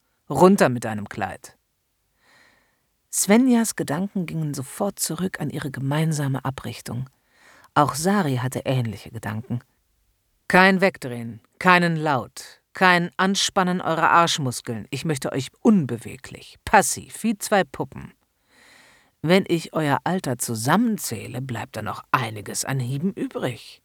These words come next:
Freut euch drauf.“ Er schlug nun abwechselnd auf die ihm so präsentierten Ärsche.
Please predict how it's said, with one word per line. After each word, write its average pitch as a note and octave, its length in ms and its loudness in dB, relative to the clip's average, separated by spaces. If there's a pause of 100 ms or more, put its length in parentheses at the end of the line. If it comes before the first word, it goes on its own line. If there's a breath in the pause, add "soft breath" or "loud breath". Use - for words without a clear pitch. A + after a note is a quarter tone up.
(100)
Freut - 580 2
euch - 200 -8
drauf.“ - 540 -10 (1400 soft breath)
Er G#3 120 4
schlug - 340 0
nun A3 160 0
abwechselnd E3+ 720 -4
auf D#3 160 -8
die - 140 -6
ihm E3+ 180 -2
so D3 120 -4
präsentierten C3+ 800 -4
Ärsche. A#2 420 -6